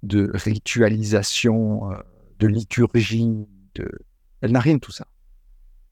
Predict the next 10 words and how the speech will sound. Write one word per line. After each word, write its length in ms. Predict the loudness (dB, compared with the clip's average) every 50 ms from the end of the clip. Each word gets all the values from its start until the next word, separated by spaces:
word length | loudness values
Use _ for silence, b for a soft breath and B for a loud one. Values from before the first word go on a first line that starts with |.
| _ _ _ _ _ _ _ _ _ _ _ _ _ _ _ _ _ _ _ _ _ -20 _ _ -20 _ _ _ 2
Et 60 | 4
elle 180 | 6 6 8 6
n'est 120 | 6 4
pas 300 | 2 2 0 0 0 0 -4 _ _ _ -20 -20 _ _
strictement 840 | _ _ _ 0 2 2 2 2 _ 2 2 2 2 2 0 -4
centrée 640 | -6 -6 -4 -4 -2 -2 -4 -6 -8 -6 -4 -2 -2 -2 -4 _ _ _ _ _ _ _ _ _ _ _ _ _ _ _ _ _ _ _ _ _ _ _ _
sur, 720 | _ -14 -12 -6 0 2 4 4 4 4 2 0 -4 _ _ _ _ _ 0
euh, 560 | 2 4 4 6 6 4 4 4 2 2 0 -2 -4 -10 _ _ _ _ _ _ _ -20 -20 _ _ _ -20 _ _ _ _ -6
l'aspect 320 | -4 -4 -2 0 2 2
moral. 460 | 4 4 4 4 2 0 -2 -4 -10